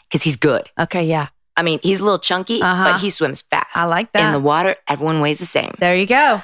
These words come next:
Speaker 2: There you go. There
Speaker 1: And
Speaker 2: you
Speaker 1: he's
Speaker 2: go.
Speaker 1: fast.
Speaker 2: Okay.
Speaker 1: He is super good.
Speaker 2: Yeah.
Speaker 1: So he is like, I, I like to be there for his
Speaker 2: Mm-hmm.
Speaker 1: meets 'cause he wins.
Speaker 2: Yeah.
Speaker 1: And gets super proud, the baby. Um, so then,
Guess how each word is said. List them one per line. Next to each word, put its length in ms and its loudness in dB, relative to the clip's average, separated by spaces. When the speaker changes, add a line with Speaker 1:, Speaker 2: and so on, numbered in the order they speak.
Speaker 2:
There 140 4
you 120 2
go. 120 2
There 340 4
Speaker 1:
And 140 2
Speaker 2:
you 140 4
Speaker 1:
he's 100 2
Speaker 2:
go. 140 -20
Speaker 1:
fast. 500 0
Speaker 2:
Okay. 300 0
Speaker 1:
He 60 2
is 120 -2
super 500 -2
good. 260 0
Speaker 2:
Yeah. 180 2
Speaker 1:
So 240 2
he 320 -2
is 240 -2
like, 460 -4
I, 240 0
I 80 0
like 180 0
to 80 -8
be 120 -2
there 120 -4
for 100 -6
his 140 -2
Speaker 2:
Mm-hmm. 120 -2
Speaker 1:
meets 120 -4
'cause 140 -4
he 60 2
wins. 380 -4
Speaker 2:
Yeah. 220 -2
Speaker 1:
And 160 0
gets 180 0
super 220 -2
proud, 260 -2
the 60 -6
baby. 320 -2
Um, 220 0
so 160 -2
then, 580 -2